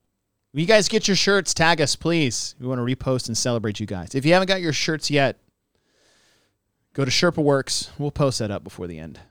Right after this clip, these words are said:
It's awesome. I saw,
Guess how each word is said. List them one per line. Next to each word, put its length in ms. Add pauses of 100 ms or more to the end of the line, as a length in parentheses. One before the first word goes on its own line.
(920)
It's 220
awesome. 800 (920)
I 80
saw, 420